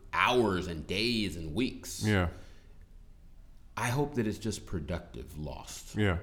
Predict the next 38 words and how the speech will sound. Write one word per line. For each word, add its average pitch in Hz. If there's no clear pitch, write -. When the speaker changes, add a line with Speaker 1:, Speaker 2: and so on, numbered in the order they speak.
Speaker 1:
I 95
hate 127
getting 131
in 113
the 110
lab 104
and 98
I'm 95
like, 92
"I've 127
been 151
spinning 104
my 90
wheels 98
here 90
and 85
I 101
haven't 117
learned 113
anything, 175
I 131
haven't 90
done 107
anything, 123
I -
haven't 90
accomplished 95
anything." 160
Speaker 2:
Yeah. 87
Speaker 1:
So -
I -
think 156
part 127
of 120
it 110
is 95
setting 107
out, 98